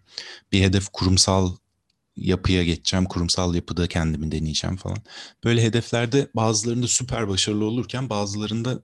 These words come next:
doğal olarak başarısız oldum. Ama o başarısız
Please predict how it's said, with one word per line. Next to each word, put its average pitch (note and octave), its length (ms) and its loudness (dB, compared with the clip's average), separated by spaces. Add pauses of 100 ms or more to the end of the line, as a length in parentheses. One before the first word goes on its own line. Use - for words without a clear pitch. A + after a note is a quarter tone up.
(120)
doğal G2 240 4
olarak F2+ 500 0 (120)
başarısız F#2+ 500 0
oldum. D#2 340 -8 (460)
Ama A2 180 0
o A#2 80 0
başarısız G#2+ 640 -2